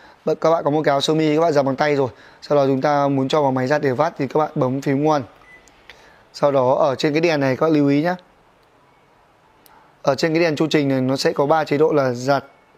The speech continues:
xả, vắt. Nếu các bạn chọn chế độ từ một đến chín thì nó sẽ tự động chạy một lúc là giặt xong, xong xả, xong vắt. Nhưng các bạn muốn nguyên vắt thì các bạn bấm, bấm vào nút chu trình.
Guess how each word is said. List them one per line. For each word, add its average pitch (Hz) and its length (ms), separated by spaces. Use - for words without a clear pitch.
xả, 120 300
vắt. 151 220
Nếu 143 200
các 185 40
bạn 185 180
chọn 160 200
chế 147 180
độ 170 240
từ 147 140
một 139 260
đến 139 160
chín 147 260
thì 139 160
nó 139 280
sẽ 170 600
tự 170 100
động 165 340
chạy 160 180
một 147 120
lúc 170 200
là 135 420
giặt 135 200
xong, 147 300
xong 143 320
xả, 127 300
xong 135 100
vắt. 170 160
Nhưng 156 140
các 180 60
bạn 160 180
muốn 139 180
nguyên 165 140
vắt 185 240
thì 147 80
các 139 40
bạn 156 180
bấm, 143 280
bấm 143 140
vào 170 120
nút 175 200
chu 160 120
trình. 143 180